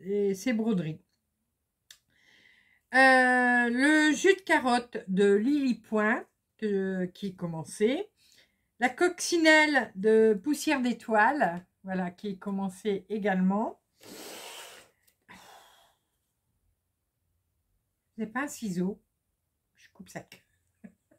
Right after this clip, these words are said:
Non, non, non, non, criez pas, hein, je vais pas couper la queue à Fifi, hein.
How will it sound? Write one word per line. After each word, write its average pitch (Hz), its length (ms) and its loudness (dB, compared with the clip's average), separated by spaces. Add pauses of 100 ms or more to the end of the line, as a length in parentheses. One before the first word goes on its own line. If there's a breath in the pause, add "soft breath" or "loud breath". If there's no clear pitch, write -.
(800 loud breath)
Non, 359 160 0
non, 392 160 4
non, 381 160 -2
non, 370 200 0
criez 339 320 0
pas, 320 280 2
hein, 269 120 -2
je 254 60 -4
vais 277 80 -2
pas 277 140 -6
couper 269 300 -12
la 254 140 -4
queue 254 180 -12
à 247 100 -6
Fifi, 226 580 -10
hein. 180 220 -6